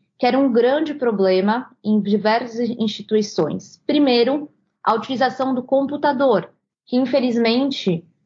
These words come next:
não são todas as pessoas que têm acesso, não são todas as instituições que têm salas enormes de informática disponíveis. E um outro grande problema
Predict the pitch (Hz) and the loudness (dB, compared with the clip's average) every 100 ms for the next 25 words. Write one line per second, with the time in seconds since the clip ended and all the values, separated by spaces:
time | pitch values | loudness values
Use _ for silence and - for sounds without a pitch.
0 | _ 240 262 254 294 269 226 208 208 214 | _ 0 0 0 0 0 0 -2 -2 -4
1 | 202 202 202 208 208 202 196 - 180 185 | -6 -6 -6 -2 0 0 0 0 2 0
2 | 180 214 220 208 - 240 247 233 220 202 | 0 0 0 -2 0 2 2 0 -2 0
3 | 202 202 202 202 196 196 - 190 202 202 | 0 2 0 -2 -2 -2 0 2 2 0
4 | - - 202 196 202 - 208 196 196 196 | -4 -12 -2 0 0 0 0 2 2 2
5 | 185 175 208 208 180 175 185 175 185 175 | 2 2 2 0 -4 -6 -8 -6 -4 -2
6 | 175 - 170 170 - 196 185 170 226 330 | -4 -6 -6 -6 -2 0 2 2 0 -2
7 | - _ _ _ _ _ - 403 381 269 | -8 _ _ _ _ _ 0 0 2 2
8 | 208 208 190 175 226 294 349 349 294 240 | 0 -4 -8 -4 0 2 2 0 -2 -2
9 | 208 208 214 240 269 | 2 2 2 2 0